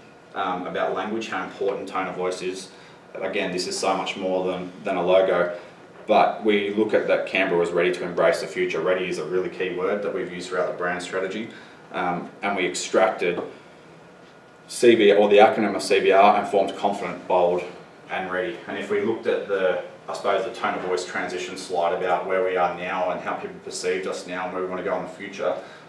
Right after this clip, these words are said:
I think those three words are really, um, consistent with where Canberra wants to go as a city. We are confident in terms of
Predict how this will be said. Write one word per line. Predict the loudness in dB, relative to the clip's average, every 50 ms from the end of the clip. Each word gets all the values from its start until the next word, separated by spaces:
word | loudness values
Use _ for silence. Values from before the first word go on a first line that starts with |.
| -12 -8
I | -6
think | -4 -4 -2
those | 0 0 0 0 -2 -4 -4
three | -2 -2 0 0
words | 0 0 -2 -2 -4
are | -6
really, | -6 -6 -4 -2 -2 -2 -2 -4 -6 -8 -8
um, | -8 -8 -8 -8
consistent | -10 -12 -12 -10 -8 -8 -6 -6 -8 -10 -12 -10 -10
with | -8 -6 -6 -6 -8 -6
where | -4 -2 -2 -2 -2
Canberra | -4 -6 -6 -4 -4 -4
wants | -4 -6 -8
to | -6 -2
go | -2 -2
as | -2 -2
a | -4
city. | -6 -6 -6 -4 -4
We | -4 0 2
are | 4 4 4 2
confident | 0 -2 -4 -4 -4 -6 -6 -6 -6 -8 -8
in | -10
terms | -8 -6 -4 -4 -4 -4 -4 -4
of | -2 -2 -4